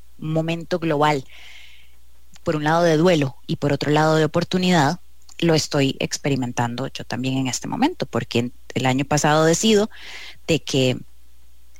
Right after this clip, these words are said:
más allá del trabajo que estoy haciendo con ten X Impact y con el trabajo que hago con el Banco Interamericano de Desarrollo, necesito satisfacer dos cosas.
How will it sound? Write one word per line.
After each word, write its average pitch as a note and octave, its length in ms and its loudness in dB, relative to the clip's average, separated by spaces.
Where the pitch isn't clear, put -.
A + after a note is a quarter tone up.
más D#3 420 0
allá F3 440 4
del C3+ 180 0
trabajo B2+ 340 0
que - 120 -10
estoy D#3 180 0
haciendo D3+ 520 0
con D3 220 -6
ten C#3+ 180 0
X - 200 -4
Impact F3 580 -8
y E3+ 120 -6
con C3+ 480 -10
el C#3+ 160 -8
trabajo B2 300 -4
que D#3+ 120 -4
hago D3+ 200 -2
con C3+ 180 -12
el C3+ 80 -6
Banco D#3+ 760 0
Interamericano C#3 680 -2
de C#3 60 2
Desarrollo, E3 520 2
necesito F3 640 2
satisfacer D3 640 0
dos C3+ 220 -4
cosas. - 460 -6